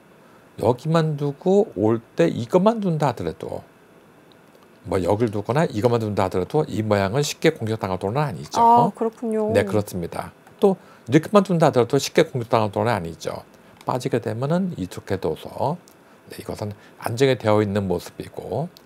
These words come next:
Speaker 1: 이쪽으로 둔다고 하더라도, 네, 이것도 역시 이쪽을 두게 되면은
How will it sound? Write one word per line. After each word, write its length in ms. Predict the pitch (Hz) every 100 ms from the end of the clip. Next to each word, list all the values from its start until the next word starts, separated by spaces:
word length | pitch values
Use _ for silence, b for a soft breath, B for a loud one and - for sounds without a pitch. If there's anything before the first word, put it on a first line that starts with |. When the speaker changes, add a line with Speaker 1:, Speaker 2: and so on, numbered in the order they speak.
| - B B B B
Speaker 1:
이쪽으로 720 | 120 127 - - 156 147 151 156
둔다고 480 | - 123 120 120 151
하더라도, 500 | - 190 165 85 82 - - -
네, 140 | - - - _ _ b b -
이것도 300 | 104 123 135
역시 320 | 104 - 143
이쪽을 520 | 110 - - 180 175
두게 220 | - -
되면은 480 | 107 101 95 120 170